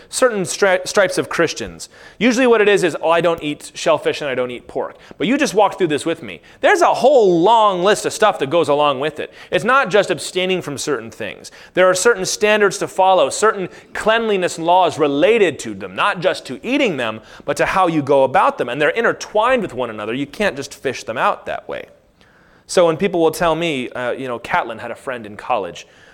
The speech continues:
who, uh, he got into some of this stuff and he started eating the core of his apple. He would eat the whole thing. He says, "I'm, I'm, I'm trying to obey what God said and,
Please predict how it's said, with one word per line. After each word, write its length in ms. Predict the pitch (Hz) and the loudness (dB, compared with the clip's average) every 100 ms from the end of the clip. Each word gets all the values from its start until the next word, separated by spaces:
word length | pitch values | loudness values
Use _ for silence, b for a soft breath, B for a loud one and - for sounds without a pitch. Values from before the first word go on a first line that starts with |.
| b | b
who, 200 | 127 123 | -4 0
uh, 300 | 113 98 87 b b b b b _ - | 0 -2 -4 b b b b b _ -14
he 160 | 139 | -4
got 180 | 185 226 | 0 0
into 160 | 190 147 | 0 -4
some 220 | - 151 | -4 -6
of 40 | |
this 140 | 135 - | -6 -4
stuff 280 | 147 131 139 | 0 0 -2
and 80 | |
he 40 | 135 | -8
started 380 | - 214 196 175 | -2 0 0 -2
eating 240 | 160 147 | -4 -4
the 80 | 123 | -8
core 460 | - - 175 147 | -8 -2 2 2
of 120 | 131 113 | 0 -4
his 160 | 110 | -6
apple. 400 | 113 120 67 - - b b b b b - | -6 -6 -8 -12 -16 b b b b b -10
He 80 | 123 | -4
would 100 | 151 | -4
eat 80 | 139 | -4
the 120 | 123 | -2
whole 220 | 165 165 | 2 2
thing. 280 | - 175 139 | 2 -4 -4
He 40 | |
says, 200 | 113 110 | -6 -6
"I'm, 200 | 117 147 | -4 -4
I'm, 280 | 143 143 147 - - | -4 -6 -6 -12 -12
I'm 140 | 117 | -12
trying 340 | - 139 127 113 | -8 -10 -10 -16
to 80 | _ _ 120 | _ _ -8
obey 240 | 110 123 | -4 -2
what 160 | 135 135 | -2 -2
God 240 | 135 139 | 0 0
said 300 | - 151 151 | -2 -2 -2
and, 160 | 101 | -6